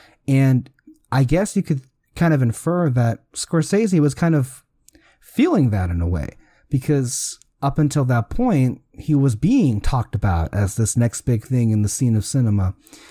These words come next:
And then to have such a colossal disaster with New York, New York, I think you can infer that he was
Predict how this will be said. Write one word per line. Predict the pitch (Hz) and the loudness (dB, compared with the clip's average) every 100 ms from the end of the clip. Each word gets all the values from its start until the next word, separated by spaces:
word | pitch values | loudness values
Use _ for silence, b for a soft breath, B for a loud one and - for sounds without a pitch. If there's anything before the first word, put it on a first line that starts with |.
| B B | B B
And | 127 131 | 2 4
then | 131 | 2
to | |
have | 127 143 135 | 0 -2 -2
such | 131 135 | -2 -4
a | |
colossal | - 135 123 139 156 135 | -2 0 2 0 0 0
disaster | 123 113 123 135 - 131 | 0 0 0 -4 -4 -2
with | 113 | 0
New | 117 120 | 2 2
York, | 117 110 | 2 0
New | 113 | 0
York, | 104 120 131 110 - B B B _ _ _ - | 2 2 0 -2 -8 B B B _ _ _ -6
I | 131 | 0
think | 170 | 2
you | 156 | 2
can | 147 143 131 | 2 2 2
infer | 131 160 | 2 0
that | 131 120 | 0 0
he | 147 131 | 0 2
was | 127 117 - | 2 0 -4